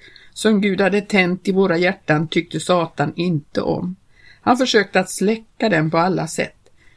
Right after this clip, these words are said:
Men ju mera vatten han öste på, dess starkare brann elden, ty det var en annan som fyllde på med olja.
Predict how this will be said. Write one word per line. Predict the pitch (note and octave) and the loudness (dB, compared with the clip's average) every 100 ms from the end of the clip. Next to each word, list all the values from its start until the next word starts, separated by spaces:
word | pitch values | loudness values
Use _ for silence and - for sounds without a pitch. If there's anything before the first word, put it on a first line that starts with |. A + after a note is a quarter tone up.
| _ | _
Men | - D#3 | 0 2
ju | D#3 | 2
mera | D3+ D#3 A#3+ C#4 A3+ | 0 0 0 2 2
vatten | G3+ G#3+ _ - G#3+ | 0 -2 _ 0 0
han | F#3+ F#3+ | 2 0
öste | F3+ F#3 - G3 | 0 -2 -6 -2
på, | F3 G3 A3 _ - - | 0 0 -2 _ -20 -4
dess | F#3 F#3 | -2 -2
starkare | - - G3 D#3 - G3 G3+ | -2 0 0 0 -4 0 0
brann | G3 E3+ F3 | 2 0 0
elden, | E3+ D3+ D3 D#3+ D#3+ | 0 0 -4 -6 -8
ty | - D#3 | -4 -2
det | |
var | D3+ D#3 | 0 0
en | D3+ | -2
annan | - F3 G#3 C#3 D#3+ A#3+ A3+ | 0 2 2 0 0 0 -2
som | - F3 | -4 -6
fyllde | D#3+ E3+ D#3 | 0 0 0
på | D3+ D#3 | 0 0
med | F3 - | 0 0
olja. | F3+ D#3 D#3 F#3+ F#3+ | -2 0 -2 -2 -2